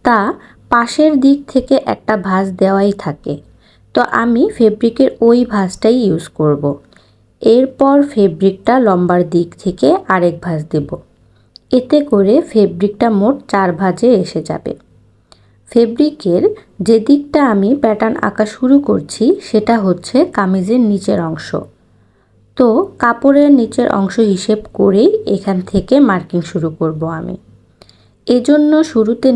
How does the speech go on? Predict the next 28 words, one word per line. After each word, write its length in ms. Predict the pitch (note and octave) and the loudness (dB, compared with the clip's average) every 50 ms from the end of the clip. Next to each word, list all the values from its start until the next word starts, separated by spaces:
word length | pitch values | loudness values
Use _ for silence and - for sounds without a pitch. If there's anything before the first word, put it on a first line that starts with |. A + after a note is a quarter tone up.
| A3 | 2
নিচ 200 | G3+ G3 G3+ G3 - - - | 0 0 -2 -4 -6 -10 -4
থেকে 300 | - F#3 F3 - - - B3+ E4 D#4 A3+ G#3 | -2 -2 -2 -2 -2 0 0 2 2 2 2
দশ 160 | G3 G3+ G3 - - | 2 0 0 -2 -4
ইঞ্চি 320 | A3+ G#3 G3+ F#3 - - G3+ G3 F3+ | -2 0 0 0 0 0 0 0 0
উপরে 340 | - - - F3 F3+ G3 A3+ D4 D#4 A3+ G3 | -2 0 0 2 2 4 4 2 2 2 2
মার্ক 240 | F#3 F3+ F3+ F3+ F3+ - - | 2 0 0 -2 -6 -8 -8
করে 280 | - E3 F3+ F3+ - C4 - - - - - _ _ _ _ - | -4 -2 -2 0 0 -2 -4 -6 -10 -20 -20 _ _ _ _ 0
ফেব্রিকের 720 | - G#3 A3 G#3+ G#3 G#3 - B3+ B3+ B3+ - G3 G3 B3 F#4+ G#4+ G#4+ - | 2 2 2 2 0 -2 -2 -2 -2 0 0 0 2 2 2 0 0 0
কোনাকুনি 640 | - C4 B3+ B3+ C4 C4+ C4 - C4+ C4 C4 C4 C#4 C#4 - | 0 2 2 4 2 0 0 2 2 4 4 4 2 0 0
থেকে 260 | - F3+ F3+ - A#3 B3+ | -4 -2 -2 0 0 2
লাইন 260 | C4 G#3 F3+ E3+ E3+ D#3+ | 2 2 0 0 -2 -2
টানা 220 | D#3+ E3+ D#3+ D#3+ E3+ | -2 -4 -4 -4 -4
শুরু 280 | E3 - F3+ D#3+ D3+ D3+ D3+ - | -4 -4 -2 -2 -2 -2 -4 -4
করলাম। 360 | E3 D#3 D3+ C#3+ D3 D3 D3+ D3+ - _ _ _ _ - - - _ _ _ _ _ _ _ _ _ _ _ _ _ _ _ _ _ _ _ _ _ _ _ - | -4 -4 -2 -2 -4 -6 -8 -10 -14 _ _ _ _ -20 -20 -20 _ _ _ _ _ _ _ _ _ _ _ _ _ _ _ _ _ _ _ _ _ _ _ -4
একটা 320 | A#3 A#3+ A#3 - - D4+ D4+ | -4 -4 -4 -4 -2 2 2
লাইন 240 | D4 C#4+ C#4+ C#4+ C#4 A#3+ | 4 4 6 6 4 4
ড্র 80 | F#3+ F#3+ F3 E3+ F3 F3 | 4 2 0 0 0 -2
করার 280 | - F3 F3 F3 F3+ F3 F3+ - - | 0 0 2 2 0 0 -2 -2 0
পর 180 | E3+ E3 F3+ A#3+ G4 G4 - - - G3+ | 2 2 2 2 0 -4 -4 0 2 2
এর 100 | G#3 G#3 G#3 - - | 2 2 0 -2 -4
থেকে 300 | - G#3+ G3 G3+ - G#3 G#3+ | -2 -2 0 0 2 0 0
হাফ 280 | G3+ F#3 F#3+ F#3+ F#3+ F#3+ - - | 2 2 0 0 -2 -2 -4 -2
ইঞ্চির 400 | G3 G3 F#3+ F3+ - - G#3 G3 E3+ | 0 0 0 0 0 0 0 0 2
দূরত্বে 520 | E3+ F3+ F3 F3+ F3+ F3+ - - - A#3+ D4+ G4+ F4 G#3+ | 2 2 2 2 2 0 -4 -2 2 2 4 4 4 2
বাকি 240 | G3 F#3+ F#3 F#3 - F#3 F3 E3+ | 0 0 -2 0 2 2 2 4
লাইনগুলো 460 | E3 D#3+ F3 F3 E3+ F3 F3+ F#3 G3 G3+ | 2 2 2 0 2 0 2 2 2 0
দিব 240 | G3 F#3 D#3 D3 D3+ D#3 D3+ D3 | 2 0 -2 -2 -2 -4 -4 -4
আমি। 200 | - C4 - | -4 -6 -8